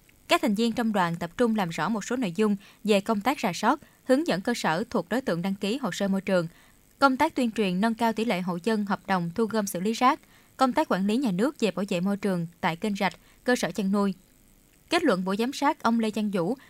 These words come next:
đề nghị địa phương tiếp tục tuyên truyền, nâng cao ý thức bảo vệ môi trường của người dân, đẩy mạnh công tác kiểm tra, giám sát, xử lý kịp thời các vi phạm,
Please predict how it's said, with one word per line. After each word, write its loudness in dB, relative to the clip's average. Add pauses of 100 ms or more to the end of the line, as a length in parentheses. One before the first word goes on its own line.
(100)
đề 4
nghị 0
địa -4
phương 0
tiếp -4
tục -2
tuyên 0
truyền, -2 (240)
nâng 2
cao -2
ý -4
thức -6
bảo 0
vệ -2
môi 0
trường -6
của -4
người -4
dân, 2 (320)
đẩy 2
mạnh 0
công -2
tác -2
kiểm -2
tra, 0
giám -2
sát, -2 (240)
xử 0
lý 2
kịp -4
thời -2
các -4
vi 0
phạm, 0